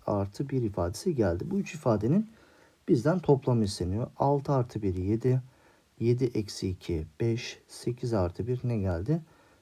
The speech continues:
Dokuz geldi. Buradan ifadeleri toplarsak yedi, on iki, dokuz daha yirmi bir olarak ifadenin değerini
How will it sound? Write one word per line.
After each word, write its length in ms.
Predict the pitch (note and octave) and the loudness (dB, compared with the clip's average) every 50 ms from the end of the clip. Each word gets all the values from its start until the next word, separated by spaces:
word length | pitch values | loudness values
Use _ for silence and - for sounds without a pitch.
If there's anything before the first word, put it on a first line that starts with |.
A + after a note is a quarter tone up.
| _ _ - - | _ _ 0 2
Dokuz 340 | C3+ B2+ - A2+ G2+ G2+ - | 2 2 2 -2 -4 -4 -2
geldi. 400 | F#2 F2 E2 E2 G#2 C#3 E3+ D#3+ - _ _ - - _ _ _ _ _ - | -2 -2 0 0 0 -2 -2 -4 -4 _ _ -20 -20 _ _ _ _ _ -2
Buradan 380 | F#3 F3+ C#3+ A#2+ A2+ B2 D3 - - | -2 0 2 2 2 0 0 -4 -6
ifadeleri 460 | - - C#3+ C3 A#2 G#2+ G#2 G2 F#2+ | -4 2 2 4 4 4 4 2 2
toplarsak 720 | - C3 B2 - - C3+ C3 - - C#3+ C#3 C3+ - - D3+ | 0 -2 -4 0 0 -2 -2 0 -2 -4 -4 -4 -4 -2 0
yedi, 220 | B2+ G#2+ G2+ - | 0 2 0 0
on 200 | - C3+ B2+ A#2+ | 0 0 0 0
iki, 240 | G#2+ G2 - G2 G#2 | 0 -2 -4 -4 -2
dokuz 340 | A#2+ A#2 - - G#2+ G2 - | -2 -2 -2 -4 -8 -6 -4
daha 460 | F2 E2+ - G2 G2+ A#2+ C#3+ D#3+ - - - _ - - - _ - B2 | -4 -4 -2 -2 0 0 0 -2 -4 -10 -20 _ -20 -20 -20 _ -8 -2
yirmi 420 | A#2+ A#2 A#2+ A#2+ B2 B2 A#2+ A#2 | 2 4 4 6 6 4 2 2
bir 80 | A2+ G2 | 0 0
olarak 360 | F#2+ E2+ F2 G2+ B2+ C#3+ D#3 - - - | 2 2 2 2 0 -2 -4 -8 -12 -12
ifadenin 520 | B2+ - A#2+ G2 F2+ F2+ E2+ F2 F2+ F2 | -8 -4 -2 -2 0 0 -2 -2 -2 0
değerini 500 | A#2 B2 A#2 G2+ F2 E2 G2+ C#3 F#3+ | 2 2 2 2 2 0 0 0 0